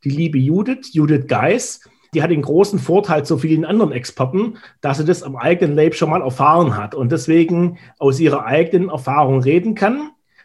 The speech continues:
Daneben hat sie diese Erfahrung in eine eigene Firma gepackt und macht es jetzt seit über zehn Jahren erfolgreich, Menschen und Firmen vor, während und nach der Übernahme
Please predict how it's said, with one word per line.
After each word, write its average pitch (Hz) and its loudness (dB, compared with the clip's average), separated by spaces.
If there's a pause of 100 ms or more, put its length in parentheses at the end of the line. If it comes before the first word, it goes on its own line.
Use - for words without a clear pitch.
(140)
Daneben 156 4
hat 170 -2
sie 175 0
diese 208 -2
Erfahrung 160 2
in 147 -2
eine 139 -6
eigene 151 0
Firma 196 2
gepackt 135 -4
und 131 -2
macht 139 -2
es 143 -4
jetzt 160 0
seit 135 -2
über 180 -2
zehn 147 0
Jahren 151 2 (240)
erfolgreich, 185 2 (220)
Menschen 190 2
und 147 -2
Firmen 190 4
vor, 185 4
während 180 4
und 131 0
nach 147 0
der 202 -2
Übernahme 156 0